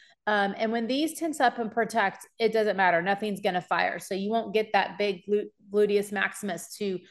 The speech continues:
to really fire, um, because everything else is so tight in that hip. And when we can kind of open up that joint, that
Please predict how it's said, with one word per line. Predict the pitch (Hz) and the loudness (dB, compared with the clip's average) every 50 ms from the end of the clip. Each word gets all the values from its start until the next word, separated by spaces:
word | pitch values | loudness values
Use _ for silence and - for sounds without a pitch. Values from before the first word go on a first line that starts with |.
| - - _ - | -20 -20 _ -8
to | - 226 208 | -4 -2 -2
really | 185 185 202 208 202 202 190 190 180 - - - | 0 2 2 4 4 4 4 2 0 -2 -2 2
fire, | 240 208 208 220 214 196 180 170 165 170 170 170 - - - _ _ - | 2 4 4 4 4 2 2 0 0 -2 -4 -6 -12 -20 -20 _ _ -6
um, | 214 214 208 202 190 175 170 | -6 -4 -4 -4 -6 -6 -8
because | 208 202 202 208 214 202 208 - - | -10 -6 -2 -2 -2 -2 -2 -2 -2
everything | 214 202 208 220 208 214 220 208 196 | 0 0 0 0 0 0 0 0 0
else | 196 190 190 190 180 - - - - | 2 0 0 0 -2 -6 -10 -8 -6
is | 202 196 175 - - - | -4 -4 -4 -6 -4 -4
so | 196 180 180 | -2 -2 -2
tight | 180 - - - 190 180 175 180 - 185 | -6 -8 -4 -2 0 0 0 -2 -6 -10
in | 175 175 | -8 -6
that | 180 156 - - - - | -4 -4 -4 -6 -8 -4
hip. | 285 277 - - - - _ _ _ _ - _ _ _ _ _ | -2 -2 -2 -2 -6 -14 _ _ _ _ -20 _ _ _ _ _
And | 226 226 226 226 220 214 214 214 | -6 -4 -4 -4 -4 -6 -4 -2
when | 233 233 233 | -2 0 0
we | 240 254 269 | -2 -4 -4
can | - 320 330 294 | -4 -6 -8 -6
kind | - - 302 277 262 | -4 -4 -2 -2 -2
of | 220 - - - | -2 -2 0 2
open | 220 226 247 240 240 254 240 | 6 6 6 4 4 0 0
up | 233 226 233 - | 0 0 0 -2
that | 220 202 185 190 185 | -2 -2 -2 -4 -6
joint, | 202 233 247 262 233 208 - | -6 -4 -4 -4 -4 -4 -2
that | 214 - - | -4 -4 -4